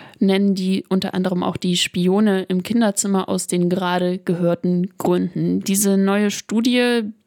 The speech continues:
dieser neue Test, den die Stiftung Warentest da ermittelt hat, der deckt einiges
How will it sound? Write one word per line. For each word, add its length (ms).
dieser 280
neue 320
Test, 440
den 140
die 80
Stiftung 380
Warentest 500
da 920
ermittelt 580
hat, 260
der 480
deckt 380
einiges 720